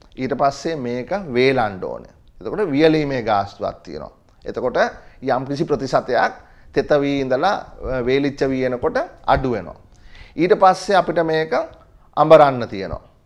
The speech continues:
හරි? මෝල් ගාස්තු තියෙනවා. ඊට පස්සේ අපි මෙව්වා, අ, පැක් කරන්න තියෙනවා. ඊට පස්සේ මෙව්වා තොග වෙළඳට දෙන්න තියෙනවා.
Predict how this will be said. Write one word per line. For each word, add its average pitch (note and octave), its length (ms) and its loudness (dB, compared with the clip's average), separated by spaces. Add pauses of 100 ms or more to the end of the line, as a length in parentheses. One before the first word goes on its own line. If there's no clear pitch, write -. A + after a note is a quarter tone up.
(260)
හරි? F#3 220 -2
මෝල් D#3 340 8
ගාස්තු C3 460 2
තියෙනවා. F2+ 360 -14 (520)
ඊට E3+ 160 6
පස්සේ E3+ 640 2 (300)
අපි D#3 240 4
මෙව්වා, E3+ 380 2
අ, C3 920 0
පැක් D3+ 320 -2
කරන්න C#3+ 360 2
තියෙනවා. G2 340 -8 (420)
ඊට E4+ 180 0
පස්සේ F3+ 640 0 (300)
මෙව්වා E3+ 640 0 (200)
තොග D3+ 160 4
වෙළඳට D#3+ 520 6
දෙන්න A#2+ 280 0
තියෙනවා. F2+ 260 -6